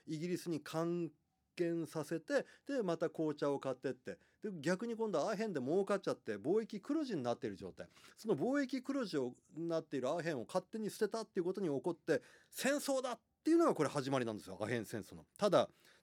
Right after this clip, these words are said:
なんたってやっぱりジェントルマンシップの国ですから、イギリスは。そんなことで戦争っていうのはこれおかしいだろうっ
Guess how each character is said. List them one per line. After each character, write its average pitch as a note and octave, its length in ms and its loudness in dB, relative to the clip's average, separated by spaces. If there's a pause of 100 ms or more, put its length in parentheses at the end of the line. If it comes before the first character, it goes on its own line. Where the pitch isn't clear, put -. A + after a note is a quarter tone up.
な C3 240 4
ん D4 80 4
た F3 120 6
っ - 40 2
て B2+ 80 2
や A2 60 6
っ - 40 0
ぱ A2 120 -2
り F#2+ 120 -4 (460)
ジ B2 140 -2
ェ E3+ 80 4
ン F3+ 60 2
ト F#3+ 100 4
ル G3 80 6
マ G3 100 4
ン F#3 60 4
シ - 160 -2
ッ - 40 -6
プ D3 120 0
の A#2 80 -2
国 A#2+ 180 -4
で G#2 120 -4
す - 100 -12
か F#2+ 80 -10
ら、 F#2 80 -6
イ F#2 80 -6
ギ G2 80 -8
リ G2 100 -6
ス - 160 -14
は。 F2+ 120 -12 (260)
そ - 320 0
ん E4 280 4
な D4+ 120 6
こ D4 140 2
と C4 100 2
で D#3 120 4
戦 F#3 240 0
争 G#3 200 0
っ - 40 -6
て E3 80 -4
い - 0 -
う - 20 0
の A2 60 -2
は G2 40 -2
こ G2 80 -6
れ F#2+ 60 -4
お F#2+ 100 -4
か A3 160 0
し - 100 -2
い B3 60 2
だ E3+ 100 6
ろ G#2+ 120 2
う - 40 0
っ - 20 -10